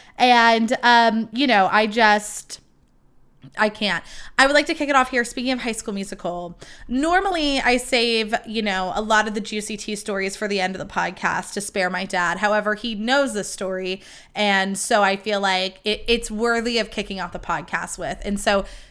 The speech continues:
back to my little segue of speaking of high school,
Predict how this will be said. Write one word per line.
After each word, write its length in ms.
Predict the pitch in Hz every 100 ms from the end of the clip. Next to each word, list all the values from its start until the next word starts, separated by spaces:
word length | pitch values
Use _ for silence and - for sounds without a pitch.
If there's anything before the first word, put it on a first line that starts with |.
| -
back 280 | 202 233 233
to 80 | 254
my 140 | 226
little 220 | 208 202 202
segue 640 | - 208 208 196 196 -
of 180 | 196 190
speaking 440 | - 233 208 202
of 80 | 190
high 160 | 214
school, 600 | 240 - 226 196 185 185